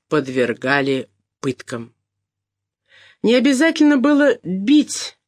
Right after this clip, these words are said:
престарелого профессора. Иногда было достаточно не давать ему спать неделю и больше.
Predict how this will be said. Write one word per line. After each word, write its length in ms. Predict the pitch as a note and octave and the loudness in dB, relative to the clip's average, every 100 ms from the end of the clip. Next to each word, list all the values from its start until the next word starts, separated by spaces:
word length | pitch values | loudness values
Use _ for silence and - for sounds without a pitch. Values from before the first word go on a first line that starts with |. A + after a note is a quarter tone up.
| _ | _
престарелого 800 | - C#3 - D3+ C#3+ C#3 C3+ C3 | -14 -12 -4 -2 0 0 0 -2
профессора. 800 | C3+ D3 E3 D3 A#2+ - G#2+ F#2 _ _ _ _ _ _ _ _ | -2 -2 0 -2 -4 -6 -10 -10 _ _ _ _ _ _ _ _
Иногда 500 | D#3 D#3 D#3+ E3+ G#3 | -2 2 2 2 0
было 280 | G#3+ A#3 A3+ | 2 2 2
достаточно 800 | G#3 G#3 - A3 A3+ G#3+ - G3+ | 0 0 0 -2 0 -2 -2 0
не 120 | G#3 | 2
давать 480 | F#3+ F#3+ G#3 A3 - | 0 0 0 -2 -2
ему 240 | G#3 G3+ | -2 0
спать 760 | G3+ - - - G#3 D#3 - - | -2 -8 -10 -2 0 0 -4 -6
неделю 540 | C3+ C3+ D#3 F#3+ C#3 | -4 -2 -2 -2 -2
и 40 | C3 | -4
больше. 540 | C3+ C3+ - - G#2+ | -6 -10 -8 -12 -14